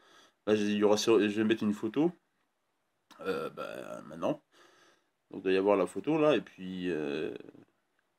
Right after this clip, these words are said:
même en le branchant dessus, euh, comme ça, et démonté, il n'y a pas moyen, ça fonctionne pas. À mon avis, ça doit être la manette qui est pas compatible avec ça, ou je ne sais pas.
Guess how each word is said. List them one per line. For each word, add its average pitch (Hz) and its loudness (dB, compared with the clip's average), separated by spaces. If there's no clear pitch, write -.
même 120 2
en 123 6
le 120 6
branchant 120 0
dessus, 120 -4
euh, 101 0
comme 110 -2
ça, 113 2
et 107 2
démonté, 110 0
il - -16
n'y 107 2
a 104 0
pas 110 0
moyen, 104 2
ça 110 -2
fonctionne 104 -8
pas. - -10
À 95 -16
mon 101 -2
avis, 107 2
ça 107 -8
doit 98 -2
être - -16
la 104 0
manette 104 0
qui 98 -10
est - -6
pas 101 -4
compatible 101 -4
avec 87 -4
ça, 101 0
ou 87 -2
je 98 -6
ne 95 -8
sais 95 -10
pas. 95 -10